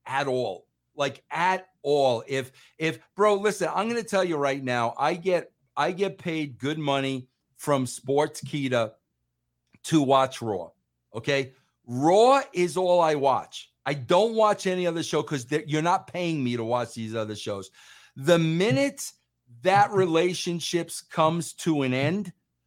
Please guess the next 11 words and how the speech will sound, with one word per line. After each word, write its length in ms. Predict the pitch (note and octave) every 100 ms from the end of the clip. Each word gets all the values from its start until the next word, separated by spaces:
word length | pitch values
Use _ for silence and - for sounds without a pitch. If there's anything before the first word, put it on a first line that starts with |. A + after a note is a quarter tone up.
| _
will, 320 | C#3+ F3 F#3
will, 320 | E3 F3+ E3+ E3+ _ _ _ _ _ B2
definitely 800 | G3 B3+ C#4+ A3 F3+ D#3 D#3+ D3+ D3+
at 220 | D#3 -
that 260 | F#3 F#3+ F#3+
point, 340 | F3+ E3+ E3+
I 120 | D3+ D#3
will 200 | D3+ D3+
no 240 | D#3 F3
longer 440 | F3+ E3+ E3 D#3
watch 400 | D3 D3 C#3+ C3